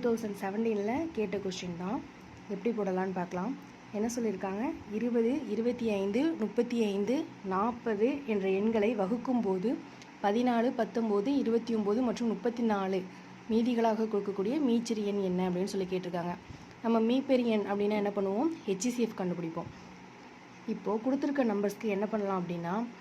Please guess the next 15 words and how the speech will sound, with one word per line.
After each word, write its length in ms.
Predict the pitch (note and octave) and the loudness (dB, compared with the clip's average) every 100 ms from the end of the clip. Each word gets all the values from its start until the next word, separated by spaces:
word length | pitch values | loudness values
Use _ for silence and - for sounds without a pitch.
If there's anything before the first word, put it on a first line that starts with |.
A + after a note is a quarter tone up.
| - - B3+ | -20 -4 2
ஒவ்வொரு 280 | B3+ D4+ D4+ B3 | 4 6 6 6
நம்பர்ஸ்க்கும் 400 | G#3+ G#3+ C4 A3+ | 4 0 0 2
என்ன 180 | A3+ B3 G3+ | 4 2 0
டிஃப்ரென்ஸ் 340 | G3 G#3+ G#3 | -2 -2 0
அப்படிங்கிறத 440 | F#3 F#3+ F#3+ E3+ B3+ G#3 | 0 0 0 0 0 -2
பார்க்கலாம். 340 | E3 E3 - - - - - - - - - - - - - | -2 -4 -6 -10 -20 -20 -18 -20 -20 -20 -20 -20 -20 -16 -12
அப்போது 300 | G3 G3+ F#3+ F3+ - - A3+ | -6 -4 -2 -4 -10 -10 -6
இருபது 360 | G#3 A3 A3+ A#3 G#3+ | 0 2 4 4 2
மைனஸ் 400 | G3 G3 A#3+ G3 - - | 0 -2 -4 -8 -10 -4
பதினாலு, 540 | F#3 F#3+ F3 F3 G#3 C#4+ C#4 G#3 | 0 0 0 0 0 -2 -4 -4
இருபத்தஞ்சு 680 | G#3 A3 A3 A3 G3+ F#3+ A3+ | 0 0 0 0 -2 -2 -2
மைனஸ் 340 | G#3+ F#3+ F3+ F3+ | 0 -2 -4 -6
பத்தொம்போது, 600 | E3 - G3+ F#3+ F#3 F#3+ D4+ - - - - - - | -10 -6 -4 0 0 0 0 -4 -12 -20 -20 -16 -10
முப்பத்தி 360 | G#3+ A#3+ A#3 A3+ G3+ | -2 0 2 2 0
அஞ்சு 220 | F#3+ | 0